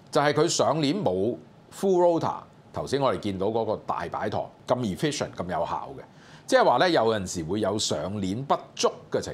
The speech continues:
況底下，即係有啲朋友就同我講啦，佢話我買咗新錶，噉啊開埋名都唔緊要啦，噉佢買咗一隻H九九二，噉佢就同我講，佢話：「喂，Abel 啊，我隻錶咧夜晚黑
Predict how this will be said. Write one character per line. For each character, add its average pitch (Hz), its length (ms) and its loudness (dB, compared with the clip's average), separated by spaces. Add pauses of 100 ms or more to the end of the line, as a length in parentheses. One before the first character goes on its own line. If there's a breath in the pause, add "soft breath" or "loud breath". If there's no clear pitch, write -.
況 87 160 -4
底 92 140 -2
下， 104 160 0
即 190 80 0
係 202 60 2
有 113 280 0
啲 190 140 -4
朋 104 180 -2
友 90 240 -2 (400 loud breath)
就 120 140 0
同 95 140 0
我 120 120 2
講 123 140 4
啦， 139 180 2
佢 127 60 2
話 120 100 4
我 110 120 2
買 127 180 2
咗 156 140 0
新 160 120 2 (120)
錶， 151 240 0 (720 loud breath)
噉 139 120 2
啊 131 140 4 (240)
開 160 240 2
埋 85 220 -2
名 107 180 -2
都 139 100 0
唔 110 120 -4
緊 101 100 -2
要 120 160 0
啦， 101 160 4
噉 110 80 0
佢 110 240 0
買 87 120 -2 (120)
咗 107 220 2
一 - 20 -4
隻 92 300 -2
H 69 400 -10
九 71 100 -10 (160)
九 76 60 -4
二， 82 920 -10
噉 185 60 0
佢 147 140 4
就 104 280 2 (140)
同 90 160 -4
我 101 180 0
講， 113 280 0
佢 117 100 0
話： 76 180 0 (680 loud breath)
「喂， 180 260 4
Abel 131 160 4
啊， 80 200 -2 (240)
我 117 200 0
隻 160 220 2
錶 190 280 4
咧 170 440 0
夜 110 220 0
晚 113 200 0
黑 156 160 2